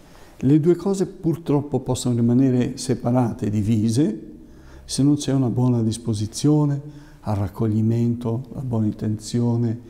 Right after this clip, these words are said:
e tante cose che occorrono. Poi avviene questa cosa,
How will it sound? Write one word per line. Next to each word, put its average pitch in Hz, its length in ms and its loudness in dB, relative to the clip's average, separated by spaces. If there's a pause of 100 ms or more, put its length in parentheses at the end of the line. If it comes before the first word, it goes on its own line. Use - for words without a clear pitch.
(280)
e 127 120 -4
tante 107 360 -2
cose 113 380 -2
che - 120 -6
occorrono. 107 720 -2 (440)
Poi 196 340 2 (240)
avviene 120 720 0
questa - 280 -10
cosa, 127 380 -10